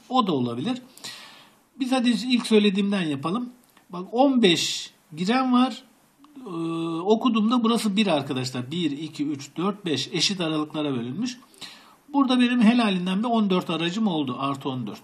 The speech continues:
Şuraya baktım. On üç.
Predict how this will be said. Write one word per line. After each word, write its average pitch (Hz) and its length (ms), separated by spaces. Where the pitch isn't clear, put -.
Şuraya 240 440
baktım. 240 540
On 247 180
üç. 262 460